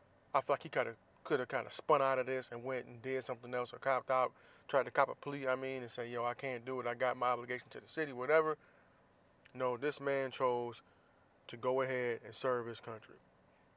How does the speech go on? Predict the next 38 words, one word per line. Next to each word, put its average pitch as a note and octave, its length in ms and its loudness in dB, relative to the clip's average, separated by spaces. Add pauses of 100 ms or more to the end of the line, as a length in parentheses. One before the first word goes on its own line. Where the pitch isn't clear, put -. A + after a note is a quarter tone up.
(380)
He B2 140 -8
ended B2+ 220 -4
up B2 120 2
paying C#3 300 0
for C#3 300 2
it. A#2 60 -8
It's A2+ 140 -8
unfortunate, B2+ 580 -2
man. B2+ 340 -4 (1160)
He's, A#2+ 300 -10
this, B2 180 -8 (100)
this A#2+ 160 -4
guy C3 240 4
leaves C3 200 -2
behind B2 360 -2
seven B2 300 0
kids, A2+ 380 -6
man. A2 280 -14 (1500)
And G2 260 -10 (1120)
I - 80 2
don't D#3 100 6
really D3+ 140 4
know D3 80 6
what C#3 100 4
to - 60 -8
say. D3 180 4
One C3+ 200 4
time D3 220 6
for C#3 120 -2
Brent C3+ 240 0
Taylor C3+ 460 0
out B2+ 80 4
of B2+ 100 -4
North B2+ 220 -2
Ogden, B2+ 340 2
Utah, B2+ 320 -6
man. A#2 280 -6
Um, A#2 300 -8